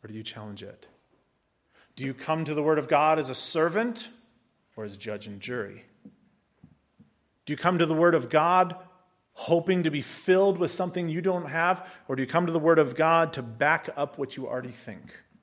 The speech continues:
Do you see the two different ways?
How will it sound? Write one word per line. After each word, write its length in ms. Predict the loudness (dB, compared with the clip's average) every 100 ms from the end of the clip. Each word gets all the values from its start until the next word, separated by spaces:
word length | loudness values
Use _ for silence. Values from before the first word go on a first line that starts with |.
| _ _ _ _ _ -20 -20 _ _ _ _ _
Do 60 | -16
you 40 |
see 220 | -10 -6
the 100 | -6
two 160 | -6 -6
different 260 | -4 -6 -6
ways? 520 | -6 -6 -8 -8